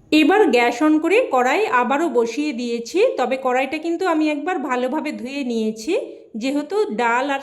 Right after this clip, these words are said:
সাবুদানা ভেজেছিলাম। তো কড়াইতে প্রায় দুই চামচ মতো সর্ষের তেল গরম করে নিয়ে এবার এখানে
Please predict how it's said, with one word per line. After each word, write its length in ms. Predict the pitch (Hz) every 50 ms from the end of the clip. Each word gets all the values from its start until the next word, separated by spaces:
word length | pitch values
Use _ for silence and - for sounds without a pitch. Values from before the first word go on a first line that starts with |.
| - -
সাবুদানা 480 | 254 220 214 247 240 247 269 294 311 294
ভেজেছিলাম। 720 | 220 226 233 196 226 226 226 - 240 220 214 233 240 285 415 - - - - - _ _ _ _ _ _ _ _ _ _ _ _ _ _ _ _ _ _ _ _ - -
তো 60 | 320 320 320 330
কড়াইতে 420 | 302 285 294 320 359 349 - 427 508 508
প্রায় 220 | - 269 269 294 320 240 202
দুই 120 | 254 262 247
চামচ 320 | - 320 311 320 349 339 339
মতো 240 | 339 349 339 330 403 508 - -
সর্ষের 380 | 294 240 240 240 - 320 339 330
তেল 180 | 339 359 359 339 240 220
গরম 220 | 233 233 262 311 359 302 -
করে 180 | 269 285 339 339
নিয়ে 300 | 285 226 220 233 262 359 480 - - 254
এবার 180 | 269 240 311 370 370 302
এখানে 280 | - - - 226 220 226